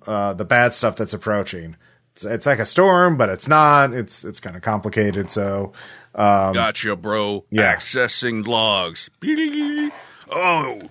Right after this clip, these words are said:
Speaker 2: Kachu Yuri. Oh, man, I love that girl. She's awesome.
Speaker 1: Yeah,
Speaker 2: You
Speaker 1: okay.
Speaker 2: got a
Speaker 1: Yeah.
Speaker 2: satellite thing?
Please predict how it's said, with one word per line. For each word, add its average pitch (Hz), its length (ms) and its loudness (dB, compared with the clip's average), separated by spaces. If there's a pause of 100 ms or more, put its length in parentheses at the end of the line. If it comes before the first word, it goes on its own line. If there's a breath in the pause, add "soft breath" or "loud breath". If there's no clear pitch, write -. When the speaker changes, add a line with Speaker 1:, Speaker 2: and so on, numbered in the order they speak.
(140)
Speaker 2:
Kachu 131 600 -4
Yuri. 175 460 0 (100)
Oh, 139 320 2
man, 147 380 0
I 117 100 -4
love 165 400 0
that 131 260 -2
girl. 113 520 -8
She's 151 280 -8
awesome. 131 720 -4 (220)
Speaker 1:
Yeah, 233 320 6
Speaker 2:
You 175 60 8
Speaker 1:
okay. 156 80 0
Speaker 2:
got 123 240 -2
a - 140 -8
Speaker 1:
Yeah. 117 40 0
Speaker 2:
satellite 180 400 -4
thing? 202 360 -8